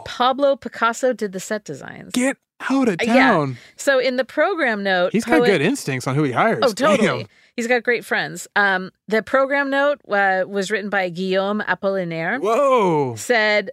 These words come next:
Speaker 1: "Pa-, Parade in Paris was, quote, a kind of surrealism, une sorte de surrealisme."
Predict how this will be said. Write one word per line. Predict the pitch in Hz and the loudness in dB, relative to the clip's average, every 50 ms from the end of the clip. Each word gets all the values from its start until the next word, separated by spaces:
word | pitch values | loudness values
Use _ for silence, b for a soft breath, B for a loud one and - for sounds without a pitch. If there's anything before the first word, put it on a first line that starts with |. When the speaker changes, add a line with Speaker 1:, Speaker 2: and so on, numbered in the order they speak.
| _ _ - | _ _ -8
Speaker 1:
"Pa-, | - 214 240 220 - | -4 -2 -2 -2 -2
Parade | - 240 240 240 247 240 | -2 0 0 0 0 -2
in | 233 220 | -2 -4
Paris | 226 247 233 240 226 - | -2 -2 0 -2 -2 -4
was, | 208 202 | -6 -8
quote, | - - - 220 208 196 - _ - | -6 -4 -2 -2 -2 -2 -4 _ -8
a | 208 | -8
kind | - - - 277 285 302 320 330 | -8 -8 -8 -6 -6 -6 -6 -6
of | 320 | -8
surrealism, | 285 - - - 302 277 277 302 330 311 247 180 156 151 151 139 139 160 190 - b b b b b b | -8 -10 -12 -10 -8 -8 -6 -6 -4 -2 0 0 -2 -2 -6 -10 -10 -12 -16 -18 b b b b b b
une | b 190 | b -8
sorte | 170 - - 247 285 294 - | -8 -6 -4 -4 -4 -4 -4
de | 254 | -6
surrealisme." | 233 - - 247 - 226 220 220 226 233 240 240 208 160 156 156 151 151 | -6 -4 -4 -6 -4 -2 -2 -2 -2 -2 -2 -2 -4 -4 -6 -6 -6 -8